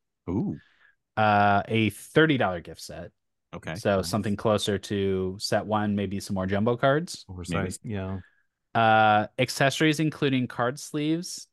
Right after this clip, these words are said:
Speaker 2: deck boxes,
Speaker 3: Mm-hmm.
Speaker 2: card portfolios. So
Speaker 1: Ooh,
Speaker 2: new
Speaker 1: new
Speaker 2: binders
Speaker 1: card
Speaker 2: this time.
Speaker 1: portfolios. All right.
Speaker 2: Uh, and play mats. Uh, and that's it. And I'm guessing you guys probably wanna see some cards.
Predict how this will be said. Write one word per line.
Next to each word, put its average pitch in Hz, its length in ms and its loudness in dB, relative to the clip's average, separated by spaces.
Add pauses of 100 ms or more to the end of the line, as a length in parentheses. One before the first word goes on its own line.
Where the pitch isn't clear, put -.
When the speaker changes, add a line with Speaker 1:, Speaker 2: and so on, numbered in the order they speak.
Speaker 2:
deck - 260 0
boxes, 104 840 0 (300)
Speaker 3:
Mm-hmm. 90 100 -10
Speaker 2:
card 135 240 2
portfolios. 117 1080 -2 (100)
So 98 300 2
Speaker 1:
Ooh, 92 80 -2
Speaker 2:
new 92 60 -2
Speaker 1:
new 107 100 0
Speaker 2:
binders 110 420 0
Speaker 1:
card 92 100 -8
Speaker 2:
this - 80 -16
time. 90 240 -6
Speaker 1:
portfolios. - 140 -12 (220)
All 76 80 -14
right. 113 400 -6 (560)
Speaker 2:
Uh, 107 340 6
and 110 200 2
play 113 200 2
mats. 95 560 -4 (1200)
Uh, 101 1000 6 (420)
and 101 220 0
that's 123 240 2
it. 147 240 0 (100)
And 110 640 -4
I'm 107 160 -4
guessing 117 340 0
you 127 80 0
guys 117 180 0
probably 107 280 -2
wanna 104 220 -2
see 92 420 -6
some - 220 -8
cards. - 680 -16